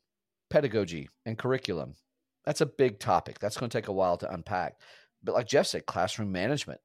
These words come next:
that I, I had one last week, and we literally went through and said, "Okay, let's, let's replay this again and talk about some different ways that we could handle it." Because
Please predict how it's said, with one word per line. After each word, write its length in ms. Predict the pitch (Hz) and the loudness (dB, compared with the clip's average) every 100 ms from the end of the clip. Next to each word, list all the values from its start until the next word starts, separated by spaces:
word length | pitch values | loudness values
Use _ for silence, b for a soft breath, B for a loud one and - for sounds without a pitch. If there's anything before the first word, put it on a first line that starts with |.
| 101 | 4
that 220 | 104 107 - - | 4 4 -6 -2
I, 220 | 98 101 - | 0 0 2
I 100 | 98 | 2
had 260 | 107 110 | 4 2
one 160 | 117 113 | 2 0
last 340 | 104 95 - | 0 0 -2
week, 400 | 131 156 80 _ B B B B | -4 -4 -8 _ B B B B
and 120 | 117 127 | -2 2
we 120 | 160 | 4
literally 640 | 139 117 143 151 165 160 | 4 6 6 6 2 2
went 260 | 135 139 - | 2 0 -2
through 240 | 127 143 | -4 -2
and 100 | 104 | -2
said, 140 | - 92 | -2 -4
"Okay, 180 | - 92 | -2 -2
let's, 240 | 110 - 101 | -2 -4 -6
let's 180 | 101 | -4
replay 460 | - 98 - 120 151 | -4 -6 0 2 2
this 340 | 156 - - _ _ _ _ _ - | 0 -2 -8 _ _ _ _ _ 0
again 480 | 113 101 80 76 90 _ _ _ _ _ _ _ - | 0 0 -6 -6 -12 _ _ _ _ _ _ _ -4
and 140 | 104 | 0
talk 200 | 120 120 | 4 4
about 220 | 123 113 | 6 4
some 160 | - 98 | 4 -4
different 320 | 101 101 101 | -2 -2 -2
ways 260 | 95 90 87 | -2 -2 -4
that 80 | 76 | -8
we 40 | |
could 160 | 80 76 | -10 -12
handle 380 | 85 80 69 50 | -8 -8 -10 -16
it." 80 | |
Because 240 | - 95 | -12 -12